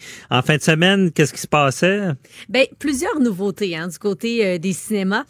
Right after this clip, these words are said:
Speaker 2: Il y a entre autres, euh, Le Roi Lion qui fait jaser et
Speaker 1: Oh.
Speaker 2: qui a conservé sa première place. C'est Les Aventures de Simba.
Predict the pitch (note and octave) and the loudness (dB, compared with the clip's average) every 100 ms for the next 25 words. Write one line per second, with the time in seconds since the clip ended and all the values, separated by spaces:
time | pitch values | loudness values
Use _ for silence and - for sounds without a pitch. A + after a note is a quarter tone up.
0 | - F#3+ G#3 G#3 - D4+ - A3 G#3 G3+ | -10 -4 -2 -2 -4 -4 -2 -2 -2 -2
1 | G3+ B3+ G#3 A3 C4+ - - A3+ F#3+ F#3+ | 0 0 0 0 -2 -4 0 0 0 -2
2 | F3+ D#3+ C4+ D4 C#4+ C#4 B3 A3 C4+ D4 | -2 -2 -4 -4 -2 0 2 0 -4 -6
3 | - C#4 F#3+ F#3+ C#4+ C4+ G#3 G#3 - A#3+ | -2 -2 -2 -2 -2 -2 -4 -4 -2 0
4 | A3 F#3 - G#3+ A#3 - - G#3 G3 G3 | 0 -2 -2 0 0 -2 -4 -4 -4 -4
5 | F#3+ F#3 A3+ F#3+ E3+ - G#3+ G#3+ C4 | -4 -4 -2 -2 -4 0 2 4 2